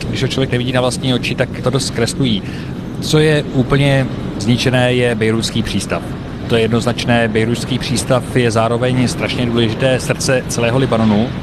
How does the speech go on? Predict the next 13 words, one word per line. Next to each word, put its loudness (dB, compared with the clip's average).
protože 0
Libanon 2
je 2
neuvěřitelně 0
závislý 0
na 2
dovozu 0
úplně 2
čehokoliv. 0
Zrním 2
počínaje, 2
elektronikou 0
konče, 2